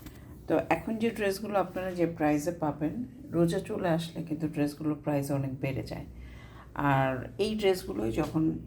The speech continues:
আহ, মার্কেটে যায় তখন প্রাইস হয়ে যায় আরেক রকম।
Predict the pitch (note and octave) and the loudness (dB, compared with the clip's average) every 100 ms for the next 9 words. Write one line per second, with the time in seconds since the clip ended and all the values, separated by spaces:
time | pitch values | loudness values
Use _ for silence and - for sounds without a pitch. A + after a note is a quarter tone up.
0 | - - - - - - D3 D3+ D3 C#3+ | -12 -12 -12 -12 -14 0 4 6 6 6
1 | - - F#2+ D#3+ D#3 D3+ E3+ E3+ E3 D#3+ | 2 0 2 8 8 6 0 0 2 2
2 | - E3 - E3 D#3+ D#3 C#3+ - D3 C#3+ | 0 -2 0 0 2 2 2 2 2 4
3 | C#3+ C#3+ - - - - - - - D#3+ | 2 2 -2 -12 -16 -16 -18 -18 6 8
4 | C#3+ - - - | 8 2 -8 -8